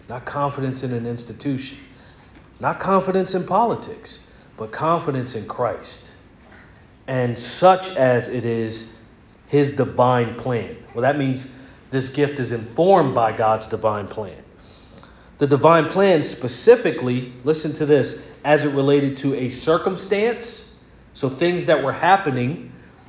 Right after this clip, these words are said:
and happened in that contemporary context or set of circumstances that would naturally produce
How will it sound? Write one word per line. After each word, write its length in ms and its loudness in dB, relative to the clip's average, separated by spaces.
and 120 -6
happened 400 2
in 120 0
that 240 2
contemporary 800 2
context 800 -2
or 160 4
set 340 4
of 120 2
circumstances 1040 -2
that 160 -2
would 120 0
naturally 600 2
produce 640 -4